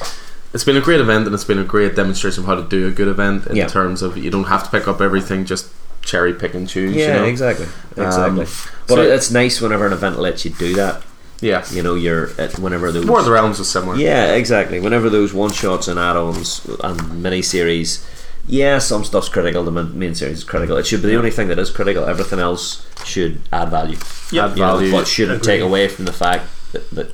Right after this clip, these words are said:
Speaker 2: you can't follow the story if you don't read it.
Speaker 3: Yeah.
Speaker 2: Yeah.
Speaker 3: Yeah, I'm with you.
Speaker 1: Uh, yeah, cool. So that brings to an end the, uh, the second of October picks. Uh, I'll just throw out a quick shout out. Kaelin's pick for this one was Superman Up in the Sky four. Uh, this was another one that was close to,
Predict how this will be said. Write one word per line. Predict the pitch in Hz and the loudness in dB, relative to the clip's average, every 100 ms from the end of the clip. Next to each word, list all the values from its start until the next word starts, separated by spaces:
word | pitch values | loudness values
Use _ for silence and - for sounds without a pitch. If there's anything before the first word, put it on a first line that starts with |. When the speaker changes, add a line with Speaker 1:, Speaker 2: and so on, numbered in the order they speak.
| - | -6
Speaker 2:
you | 92 | -8
can't | - 85 | -6 -6
follow | 82 85 | -6 -6
the | 80 | -6
story | - 87 | -6 -6
if | 85 | -6
you | |
don't | 82 | -6
read | - 80 | -6 -8
it. | - - - | -10 -14 -8
Speaker 3:
Yeah. | 120 - - | -6 -6 -6
Speaker 2:
Yeah. | 78 - | -6 -8
Speaker 3:
Yeah, | 110 - - - | -8 -8 -8 -6
I'm | 113 | -6
with | 104 - | -6 -6
you. | 117 - - - 131 | -8 -10 -12 -10 -6
Speaker 1:
Uh, | 139 139 143 - | -4 -2 -2 0
yeah, | 233 285 | 0 2
cool. | - 214 - | 2 2 0
So | - 156 | 2 4
that | 156 | 4
brings | 139 120 117 | 4 2 2
to | 120 | 2
an | |
end | 117 113 107 | 4 2 2
the, | 110 104 | 2 4
uh, | 104 101 98 98 | 4 6 6 4
the | 95 95 | 0 -2
second | - 139 135 | 0 0 0
of | 107 | 0
October | 92 - 101 101 | 0 0 0 0
picks. | 135 147 - - - - - | 0 -2 -2 -4 -6 -6 -2
Uh, | 95 | 2
I'll | 95 101 | 2 2
just | 104 104 | 0 0
throw | 107 | 2
out | 98 | 2
a | |
quick | 95 98 - | 0 -2 0
shout | 104 98 | 2 2
out. | 95 | 0
Kaelin's | - 107 104 101 | 0 2 2 -2
pick | - 95 | -4 -4
for | - | -2
this | 98 98 - | -2 -2 -2
one | 98 95 78 | -2 -2 -2
was | 95 95 | -2 -2
Superman | - - 98 95 | -4 -2 -2 -2
Up | - 87 | -2 -4
in | - | -2
the | |
Sky | - 98 95 | -2 0 0
four. | - 113 143 160 - - - - - | 0 0 2 0 -6 -14 -14 -14 -6
Uh, | 87 95 95 | 0 2 4
this | 98 - | 4 2
was | 139 | 2
another | 131 120 | 4 4
one | 110 | 4
that | 107 | 2
was | 98 | 0
close | - 104 98 - | 2 2 2 0
to, | 107 101 98 | 2 4 2